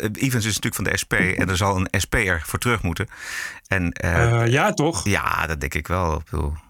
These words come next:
Speaker 1: zeker.
Speaker 2: Ik weet niet
Speaker 1: Dat
Speaker 2: hoe
Speaker 1: is,
Speaker 2: dat werkt, maar
Speaker 1: nou,
Speaker 2: je, dat
Speaker 1: dat zijn de afspraken
Speaker 2: sowieso
Speaker 1: natuurlijk.
Speaker 2: wordt
Speaker 1: Ja,
Speaker 2: de
Speaker 1: hoor.
Speaker 2: opvolging automatisch natuurlijk gewoon een S P'er dan.
Speaker 1: Kijk, tenzij
Speaker 2: Die
Speaker 1: de
Speaker 2: tij-, tijdelijk.
Speaker 1: Precies, tenzij de bewindsvoerders of de bewindsmensen,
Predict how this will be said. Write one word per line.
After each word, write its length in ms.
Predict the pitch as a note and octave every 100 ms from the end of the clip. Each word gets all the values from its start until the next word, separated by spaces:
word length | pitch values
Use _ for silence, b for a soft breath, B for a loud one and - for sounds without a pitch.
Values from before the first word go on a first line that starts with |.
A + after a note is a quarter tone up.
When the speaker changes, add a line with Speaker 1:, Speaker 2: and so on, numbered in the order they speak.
| _
Speaker 1:
zeker. 280 | - E2+ E2+
Speaker 2:
Ik 60 | G2+
weet 20 |
niet 100 | C#3+
Speaker 1:
Dat 80 | D3
Speaker 2:
hoe 80 | D3
Speaker 1:
is, 60 |
Speaker 2:
dat 80 | B2+
werkt, 200 | D#3+ E3+
maar 100 | C#3
Speaker 1:
nou, 160 | C#3+ -
Speaker 2:
je, 60 | -
dat 120 | -
Speaker 1:
dat 120 | F#2+
zijn 120 | G#2+
de 60 | F#2+
afspraken 420 | G2 - - D#3
Speaker 2:
sowieso 120 | - D#3+
Speaker 1:
natuurlijk. 240 | E3+ E3+ D3+
Speaker 2:
wordt 160 | D#3+
Speaker 1:
Ja, 60 | G3
Speaker 2:
de 60 |
Speaker 1:
hoor. 100 | E3
Speaker 2:
opvolging 440 | F3+ - F#3 D#3+ E3+
automatisch 680 | E3+ D#3+ D#3+ F#3+ - C3+ -
natuurlijk 220 | D#3+ C#3 D#3
gewoon 160 | D3+
een 140 | D#3 D#3
S 60 |
P'er 320 | - F#3 D3 A2+
dan. 280 | A2 G2+
Speaker 1:
Kijk, 180 | G2 D#2 -
tenzij 340 | A#2+ A#2 A2
Speaker 2:
Die 100 | A2+
Speaker 1:
de 60 | A2
Speaker 2:
tij-, 300 | - D#3 -
tijdelijk. 420 | D3 C3+ A#2+ A2 -
Speaker 1:
Precies, 300 | A2 F#2+ E2+
tenzij 280 | A2 G#2 G#2
de 80 | F#2+
bewindsvoerders 1400 | G2+ A#2 - - - - - - - D3 B2 A2 - - B B B B
of 100 | -
de 80 | G#2+
bewindsmensen, 760 | G2 B2 B2 - A#2+ A2+ G2+